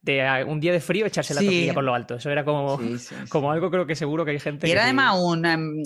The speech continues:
Speaker 2: eh, era una prenda muy elegante.
Speaker 1: Sí, sí, sí,
Speaker 2: Era
Speaker 1: sí, sí. O sea, yo creo
Speaker 2: Sí,
Speaker 1: eso, que
Speaker 2: yo
Speaker 1: si
Speaker 2: recuerdo
Speaker 1: nosotros
Speaker 2: que mi
Speaker 1: nos hemos
Speaker 2: abuela
Speaker 1: acordado
Speaker 2: tenía una toquilla de estar por casa
Speaker 1: Eso es,
Speaker 2: y mi
Speaker 1: eso es.
Speaker 2: bisabuela, que tenía la toquilla de mi bisabuela y después tenía toquilla ya un poco más, eran sobre todo de, de casa.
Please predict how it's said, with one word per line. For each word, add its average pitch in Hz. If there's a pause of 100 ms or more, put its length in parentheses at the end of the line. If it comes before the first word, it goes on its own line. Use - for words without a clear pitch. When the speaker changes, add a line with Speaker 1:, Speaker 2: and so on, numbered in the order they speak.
Speaker 2:
eh, 143
era 156
una 220
prenda 170
muy 147
elegante. 127
Speaker 1:
Sí, 156
sí, 160
sí, 143
Speaker 2:
Era 139
Speaker 1:
sí, 165
sí. 381
O -
sea, 143
yo 135
creo 165
Speaker 2:
Sí, 175
Speaker 1:
eso, 175
que 147
Speaker 2:
yo 135
Speaker 1:
si 139
Speaker 2:
recuerdo 160
Speaker 1:
nosotros 208
Speaker 2:
que 202
mi 175
Speaker 1:
nos -
hemos 151
Speaker 2:
abuela 160
Speaker 1:
acordado 175
Speaker 2:
tenía 190
una 175
toquilla 208
de 147
estar -
por 143
casa 202
Speaker 1:
Eso 147
es, 196
Speaker 2:
y 139
mi 143
Speaker 1:
eso 127
es. 143
Speaker 2:
bisabuela, 156 (240)
que 147
tenía 147
la 156
toquilla 156
de 165
mi 151
bisabuela 127
y 156
después 160
tenía 120
toquilla 123
ya 127
un 147
poco 135
más, 123
eran 196
sobre 202
todo 214
de, 151
de 123
casa. 127